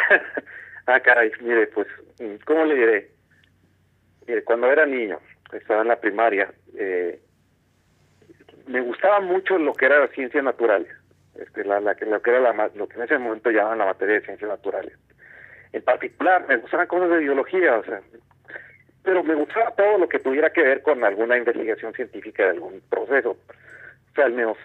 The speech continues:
a, al nivel que lo podía entender en ese momento. Me gustaba sobre todo los experimentos de, de, de hacer crecer plantitas o, o cosas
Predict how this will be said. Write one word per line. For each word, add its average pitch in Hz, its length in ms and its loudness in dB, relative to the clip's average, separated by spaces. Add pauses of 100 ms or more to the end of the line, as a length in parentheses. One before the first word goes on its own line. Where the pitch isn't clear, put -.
(120)
a, - 220 0
al 127 120 2
nivel 151 300 0
que 127 280 2
lo 104 200 -2
podía 107 260 2
entender 123 440 2
en 107 80 0
ese 92 180 -6
momento. 117 480 -2 (1300)
Me 139 100 -4
gustaba 139 340 2
sobre 127 200 2
todo 127 260 4
los 117 240 -2
experimentos 107 720 -2
de, 85 400 -2 (540)
de, 98 140 -2
de 95 180 -4
hacer - 240 -8
crecer - 320 -8
plantitas 120 680 -2
o, 87 640 -2 (560)
o - 140 0
cosas 202 400 2